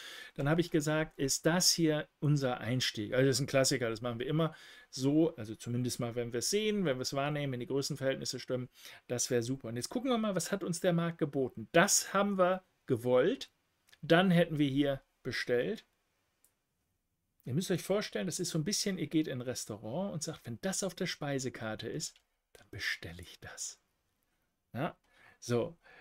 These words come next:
da, so mu-, ist das ungefähr. Wir sind ins Restaurant rein, guten Mutes, die haben bestimmt mein Lieblingsessen, das sieht von außen super aus.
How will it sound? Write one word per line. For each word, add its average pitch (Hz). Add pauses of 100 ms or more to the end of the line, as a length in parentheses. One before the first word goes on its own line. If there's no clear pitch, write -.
(160)
da, 160
so 175
mu-, 160
ist 160
das 117
ungefähr. 113
Wir 220
sind 226
ins 175
Restaurant 139
rein, 190
guten 202
Mutes, 202
die 123
haben 202
bestimmt 202
mein 170
Lieblingsessen, 165
das 123
sieht 185
von 151
außen 156
super 131
aus. 151